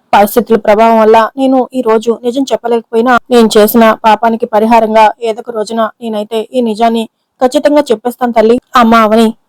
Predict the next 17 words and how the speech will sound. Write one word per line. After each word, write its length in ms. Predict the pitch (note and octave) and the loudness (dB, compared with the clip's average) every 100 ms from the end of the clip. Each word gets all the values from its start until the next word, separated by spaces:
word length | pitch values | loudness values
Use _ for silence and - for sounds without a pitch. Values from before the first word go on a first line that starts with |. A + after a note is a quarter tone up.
| _ B3 | _ 0
మీరు 300 | A#3+ A#3+ A3 | 4 4 2
నా 60 | C4 G#3+ | -2 -2
దగ్గరకు 260 | G#3 A#3+ A3+ | -2 -2 -2
వచ్చి 220 | G#3 A#3 _ A#3+ | -2 -6 _ 0
అంతలా 260 | A3+ A#3+ A#3 | 2 2 4
ప్రాధాయపడినా 680 | A3 G#3+ B3 A#3 G#3 A3 G#3+ B3 | 2 4 0 0 -6 -6 -8 -6
నేను 280 | A#3 A3+ A3 | -4 -4 -6
మీ 80 | A#3+ A3 | -4 -4
దగ్గర 200 | A3+ A#3+ A3 | -4 -4 -4
నిజాన్ని 300 | B3+ C#4+ D4 A#3+ | -2 0 0 -2
దాచాను. 340 | G#3+ A#3 G#3+ - _ | -2 -2 -2 -6 _
మీ 120 | C4+ | 4
బిడ్డ 220 | A#3 G#3 A#3 | 4 4 4
గురించి 500 | A3+ G#3+ A3 A3+ - C4 | 4 2 2 -2 -2 -2
మీతో 320 | A#3+ A#3+ A3+ | -2 0 -2
నిజాన్ని 300 | A#3+ A#3 B3+ B3+ | -2 0 0 0
చెప్పలేకపోయాను, 640 | A3 A3+ A3 A3+ A3 G#3+ | -4 -4 -4 -2 -2 -4